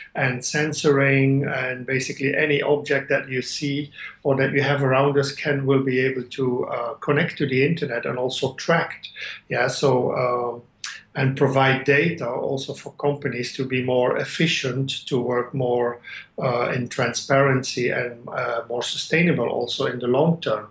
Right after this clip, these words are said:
So we will see more changes the next ten, twenty years that we have seen probably the last hundred years. Yeah, because the changes go so fast, and we hear a lot about these exponential technologies. This has become,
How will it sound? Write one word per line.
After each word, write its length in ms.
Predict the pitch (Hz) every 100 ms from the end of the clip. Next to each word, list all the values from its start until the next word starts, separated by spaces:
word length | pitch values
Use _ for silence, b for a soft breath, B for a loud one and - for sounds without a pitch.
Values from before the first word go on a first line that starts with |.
| _ B B B B
So 340 | - 160 156
we 220 | 139 170 180
will 180 | 175
see 560 | - - 196 180 175 - 156
more 420 | 151 185 214 -
changes 880 | - 160 170 170 139 123 - - - -
the 120 | 127 135
next 460 | 165 165 - - -
ten, 300 | 170 170 147
twenty 340 | 135 151 135 135
years 240 | 131 151
that 180 | 139 -
we 120 | 147
have 160 | 131 127
seen 260 | 147 135
probably 320 | 135 139 127 120
the 120 | 113
last 360 | 123 120 -
hundred 340 | 139 120 113 104
years. 440 | 120 - - - B B B 131
Yeah, 140 | 120
because 320 | 143 143 131
the 100 | 131
changes 500 | - 160 151 143 131
go 200 | 143 131
so 240 | 131 139 -
fast, 720 | - 131 135 135 - - - B B
and 160 | 139 127
we 100 | 120
hear 220 | 139 135
a 100 | 127
lot 200 | 127 131
about 240 | 123 123 120
these 140 | 120
exponential 800 | - - - 117 127 139 143 131
technologies. 840 | 139 135 135 135 135 135 127 - B B B
This 160 | 143 135
has 180 | 135 -
become, 600 | 135 135 135 131 135